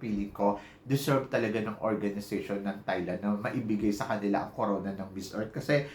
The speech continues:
yung pinadala nilang pambato ay talaga naman masasabi ko na di kalibre din naman, di ba? Eighteen years old lang, wala pang experience, pero daig pa niya talaga yung may experience. Saka ang ganda ng natkos, ang ganda ng eksena. So I hope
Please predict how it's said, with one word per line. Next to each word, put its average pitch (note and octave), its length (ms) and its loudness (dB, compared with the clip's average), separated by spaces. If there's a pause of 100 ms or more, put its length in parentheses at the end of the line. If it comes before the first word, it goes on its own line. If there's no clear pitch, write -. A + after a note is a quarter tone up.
(160)
yung F#3 160 4
pinadala F3 480 6
nilang D3+ 320 6
pambato A2+ 560 4
ay C3+ 80 0
talaga D#3 320 0
naman B2+ 320 0
masasabi G#2+ 640 2
ko F2 320 -2 (240)
na C#3 400 4
di D#3+ 140 4
kalibre G#2+ 560 4
din G2+ 160 4
naman, F2 400 -6
di F#2 100 -2
ba? F2+ 300 -2 (240)
Eighteen G3 320 0
years D3 240 4
old A#2+ 160 2
lang, D3+ 160 0
wala C3 240 6
pang A#2 160 -2
experience, A2 640 -2
pero A#2+ 400 2 (160)
daig A#2 320 2
pa G#2+ 160 0
niya D3+ 160 -2
talaga A2+ 320 0
yung D3 160 2
may A2 240 0
experience. F#2 800 -4
Saka E3 240 4 (180)
ang D3+ 220 4
ganda A#2+ 320 6
ng G2+ 240 0
natkos, A2 800 4
ang G2+ 240 -4
ganda F2+ 240 -2
ng F2 240 -6
eksena. G#2+ 720 -2
So - 240 -4
I C3+ 160 2
hope A2 480 0